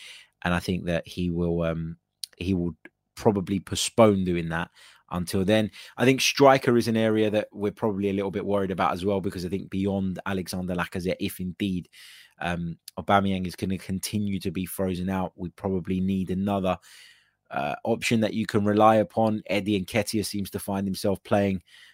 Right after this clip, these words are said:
uh, now as well. Um, we talked earlier about Martinelli. I don't think he's a centre forward necessarily.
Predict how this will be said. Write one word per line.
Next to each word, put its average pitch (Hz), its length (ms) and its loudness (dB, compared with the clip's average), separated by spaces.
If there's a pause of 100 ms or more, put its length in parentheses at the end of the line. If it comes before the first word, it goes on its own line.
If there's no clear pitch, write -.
(140)
uh, 92 240 0
now 104 300 0
as 95 140 -4
well. 104 380 4 (340)
Um, 90 480 -4 (680)
we 101 120 -4
talked 98 280 -2
earlier 98 280 4
about 87 260 -4
Martinelli. 90 500 -6
I 85 80 -4
don't 95 260 -6
think 92 160 -4
he's 85 160 -8
a 82 40 -6
centre 82 260 -8
forward 87 340 -6
necessarily. 87 720 -6